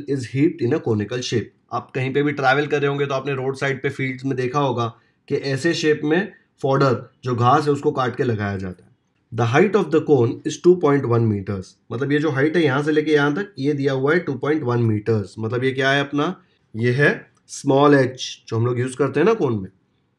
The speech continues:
And diameter of the base is seven point two meter। अच्छे से देखो, उसने डायमीटर दिया है, ये पूरा यहाँ से यहाँ तक।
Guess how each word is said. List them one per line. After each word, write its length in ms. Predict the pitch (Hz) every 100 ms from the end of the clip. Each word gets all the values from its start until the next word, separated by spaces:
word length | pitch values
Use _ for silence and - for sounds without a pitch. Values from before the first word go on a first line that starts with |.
| _ _ _ _ _
And 400 | 139 175 214 214
diameter 460 | 143 139 156 180 180
of 100 | 180
the 80 | 160
base 260 | 143 143 143
is 120 | 170 -
seven 300 | 139 139 151
point 340 | 143 139 143 143
two 140 | 139
meter। 300 | 123 113 110 95 117
अच्छे 260 | 123 165
से 120 | 160
देखो, 220 | 151 151 156
उसने 220 | 143 160
डायमीटर 580 | 120 123 139 151 147 147
दिया 180 | 135 123
है, 100 | 117
ये 80 | 127
पूरा 320 | 139 139 135
यहाँ 220 | 123 117
से 120 | 123
यहाँ 160 | 117 104
तक। 180 | 98